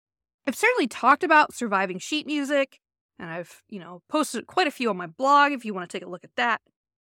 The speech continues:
especially from the mid to late seventeenth century. Dancing Masters comes to mind.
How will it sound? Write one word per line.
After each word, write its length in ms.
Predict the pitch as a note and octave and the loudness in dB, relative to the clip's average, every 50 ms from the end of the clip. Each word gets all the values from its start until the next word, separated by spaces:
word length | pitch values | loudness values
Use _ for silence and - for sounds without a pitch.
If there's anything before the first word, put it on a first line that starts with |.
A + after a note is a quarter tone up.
| _ _ - | _ _ -16
especially 400 | - - - E4+ F4+ - - D#4+ | -10 -2 0 0 2 2 0 -4
from 160 | - D4 B3 | -2 -2 -2
the 60 | A#3 | -2
mid 160 | G#3 G#3 G#3+ F#3 | -2 -2 -4 -4
to 80 | G3 | -6
late 160 | F3+ F#3 - | -8 -10 -10
seventeenth 400 | - - F3 D#3+ - - G3+ - | -12 -14 -14 -14 -14 -16 -8 -2
century. 420 | - F4 G4 - - G3+ - - - _ _ _ _ _ _ _ _ _ - - - | 0 0 0 0 -2 -8 -8 -10 -14 _ _ _ _ _ _ _ _ _ -16 -6 0
Dancing 340 | C4 C4 B3 - C4+ A3 G#3+ | 2 2 2 2 0 -2 -2
Masters 420 | F#3+ F#3+ G3+ - G#3 G3 - - | -2 -4 -4 -6 -10 -12 -12 -10
comes 240 | - A3 F#3 F#3 - | -8 -8 -8 -6 -6
to 80 | - | -8
mind. 300 | G3 F#3 F3+ F3+ - - | -6 -6 -6 -8 -12 -16